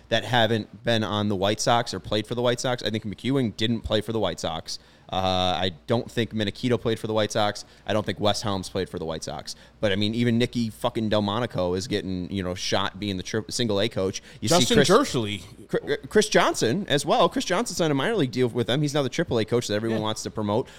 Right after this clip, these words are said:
Speaker 1: I mean, he, again, it's just another insular hire.
Speaker 2: Yeah. It's just ridiculous. This is one of the reasons why we don't win. One of the main reasons why we don't win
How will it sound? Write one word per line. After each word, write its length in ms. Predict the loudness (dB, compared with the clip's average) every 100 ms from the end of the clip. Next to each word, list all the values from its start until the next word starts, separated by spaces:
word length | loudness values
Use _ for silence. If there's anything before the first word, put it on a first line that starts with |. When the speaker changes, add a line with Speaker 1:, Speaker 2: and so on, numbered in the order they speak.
| -2
Speaker 1:
I 60 |
mean, 100 | 2
he, 80 | 2
again, 300 | 2 2 2
it's 160 | 2 0
just 160 | 0
another 260 | 2 2 2 0
insular 460 | -2 0 0 0
hire. 320 | 0 -4 -6 -10 -20 _
Speaker 2:
Yeah. 220 | -8 -8 -10 _ _ _ _ _ _ _
It's 200 | -8 -4
just 260 | 0 0 0
ridiculous. 600 | -4 0 0 0 -6 -6 -16 -20 -20 -6
This 200 | -4 0
is 180 | 0 0
one 200 | 0 2
of 60 |
the 60 | 4
reasons 300 | 2 0 0
why 180 | 0 0
we 140 | 0
don't 220 | 0 0
win. 240 | 0 -2 -2
One 360 | 2 6 6 6
of 140 | 6
the 100 | 4
main 420 | 2 2 2 2 2
reasons 320 | 0 -2 0
why 160 | 2
we 120 | 2 0
don't 160 | -2
win 180 | -2